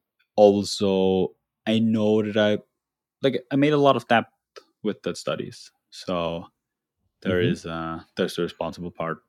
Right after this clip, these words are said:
Speaker 1: as well of not burning through more money. But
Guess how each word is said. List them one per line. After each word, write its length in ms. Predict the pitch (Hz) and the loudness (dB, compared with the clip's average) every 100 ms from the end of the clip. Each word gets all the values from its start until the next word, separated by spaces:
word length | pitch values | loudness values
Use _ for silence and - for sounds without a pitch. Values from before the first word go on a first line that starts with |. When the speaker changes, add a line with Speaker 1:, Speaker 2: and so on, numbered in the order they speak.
| 78 | -14
Speaker 1:
as 140 | 82 | -10
well 220 | 80 80 | -8 -8
of 120 | 82 | -10
not 220 | 80 78 _ | -10 -10 _
burning 320 | - 85 85 85 | -2 0 -2 -6
through 240 | - 82 | -10 -10
more 280 | 87 85 80 | -8 -8 -8
money. 380 | 82 85 92 98 _ _ _ _ _ _ _ - | -6 -6 -8 -10 _ _ _ _ _ _ _ -6
But 320 | 85 80 | -6 -6